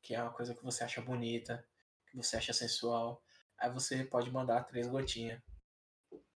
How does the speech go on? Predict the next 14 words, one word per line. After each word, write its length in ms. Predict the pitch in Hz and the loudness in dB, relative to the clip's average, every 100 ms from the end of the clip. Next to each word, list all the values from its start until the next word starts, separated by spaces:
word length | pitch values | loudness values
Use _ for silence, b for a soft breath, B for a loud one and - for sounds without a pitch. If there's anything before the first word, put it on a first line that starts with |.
| _ _ _ _ _ _ _ _ _ - | _ _ _ _ _ _ _ _ _ 4
Mas 200 | 147 160 | 8 10
é 100 | 202 | 10
isso, 220 | 196 160 | 10 8
gente. 340 | 143 185 170 151 | 8 8 8 6
Eu 200 | 147 165 - | 4 2 4
queria 360 | 175 175 180 180 160 - - | 10 12 12 10 -2 -6 0
muito 380 | 156 160 190 214 | 6 8 8 8
agradecer 480 | 196 180 175 156 147 | 12 12 12 8 6
a 60 | |
presença 360 | 156 143 143 143 | 4 2 2 0
do 80 | 139 | 0
seu 200 | - 139 | 2 4
Carlos. 680 | - 117 117 143 143 139 | 10 12 12 12 6 0
É, 420 | 123 117 117 120 | 4 6 8 4